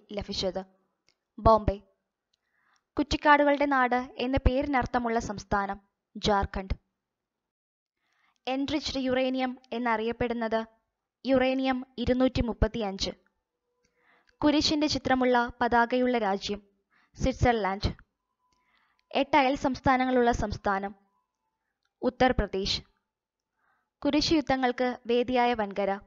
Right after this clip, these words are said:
യൂറോപ്പ്. ഏത് ഇന്ത്യൻ പ്രധാനമന്ത്രിക്കാണ് ആയിരത്തി തൊള്ളായിരത്തി എൺപത്തിമൂന്നിൽ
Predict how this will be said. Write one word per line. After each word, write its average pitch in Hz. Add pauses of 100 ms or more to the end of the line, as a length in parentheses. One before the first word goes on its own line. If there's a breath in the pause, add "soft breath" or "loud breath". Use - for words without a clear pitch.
(600)
യൂറോപ്പ്. 208 (1200)
ഏത് 285
ഇന്ത്യൻ 277
പ്രധാനമന്ത്രിക്കാണ് 240 (560)
ആയിരത്തി 277
തൊള്ളായിരത്തി 262
എൺപത്തിമൂന്നിൽ 233